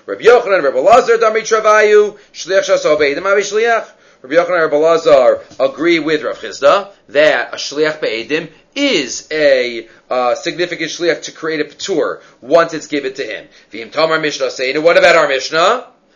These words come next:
So they have another possibility. Bimamsi, meaning our Mishnah, is mashma that must be talking about a Shliach Be'edim, and you see there is no, it's not a significant Shliach. No, maybe it's not a talk about Shliach Be'edim. V'im Tamar Mishnah Seinu, Bimamsi Lo Shliach.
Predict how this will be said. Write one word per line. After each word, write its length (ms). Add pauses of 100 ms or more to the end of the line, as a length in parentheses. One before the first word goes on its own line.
(160)
So 120
they 120
have 100
another 220
possibility. 640 (440)
Bimamsi, 840
meaning 220
our 120
Mishnah, 540
is 160
mashma 480
that 380 (180)
must 240
be 100
talking 200
about 120
a 40
Shliach 340
Be'edim, 640 (320)
and 600 (160)
you 120
see 180
there 200
is 180
no, 100
it's 260
not 220
a 60
significant 500
Shliach. 500 (200)
No, 280
maybe 220
it's 100
not 120
a 40
talk 160
about 200
Shliach 240
Be'edim. 420 (240)
V'im 160
Tamar 220
Mishnah 240
Seinu, 580 (220)
Bimamsi 840
Lo 180
Shliach. 540